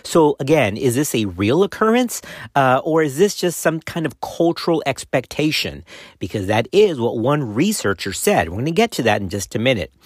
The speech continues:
Now, all to say, there are three main categories here where people have tried to find the answer.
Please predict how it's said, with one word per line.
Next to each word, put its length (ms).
Now, 240
all 180
to 140
say, 360
there 120
are 140
three 380
main 200
categories 720
here 220
where 160
people 280
have 120
tried 300
to 80
find 320
the 160
answer. 520